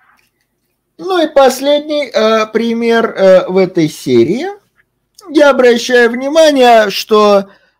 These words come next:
в нашей контрольной работе обязательно будет задача, э, опровержения или доказательства общезначимости.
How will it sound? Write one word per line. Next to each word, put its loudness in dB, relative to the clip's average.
в -10
нашей -4
контрольной -2
работе -4
обязательно -6
будет -8
задача, -4
э, -4
опровержения -2
или 2
доказательства -2
общезначимости. -12